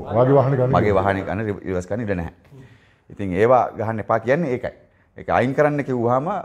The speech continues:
Speaker 2: අපිට <laughs> විවිධ විදියට කතා බහ කරනවා මේ.
Speaker 1: ඒ බනිනවා, කෑ ගහනවා.
Speaker 2: බනිනවා, කෑ ගහනවා, ඇඩ් දාගෙන එන්න එපා කියනවා. ඉතින්,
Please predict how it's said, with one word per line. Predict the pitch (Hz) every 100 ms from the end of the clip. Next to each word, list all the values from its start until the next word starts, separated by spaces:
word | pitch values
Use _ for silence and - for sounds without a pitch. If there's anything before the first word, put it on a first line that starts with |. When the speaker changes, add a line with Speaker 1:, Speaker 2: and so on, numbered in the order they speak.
| - _ _ _ _ _ _ 101
Speaker 2:
අපිට | 110 113 123 120 113 117
<laughs> | 104 95 98
විවිධ | 104 107 110 117 -
විදියට | - 98 104 113
කතා | 110 107 104
බහ | 104 104
කරනවා | 113 113 117 127 113
මේ. | 98 90 78 76 - _ 120 131 - _ _ _ _ _ _ -
Speaker 1:
ඒ | 104 98
බනිනවා, | 92 107 107 107
කෑ | 104 107
ගහනවා. | 110 107
Speaker 2:
බනිනවා, | 110 110 110
කෑ | 104 98 101
ගහනවා, | 104 107 113 113 -
ඇඩ් | 101 101
දාගෙන | 107 107 107
එන්න | 104 104
එපා | 107 104
කියනවා. | 101 110 117
ඉතින්, | 113 113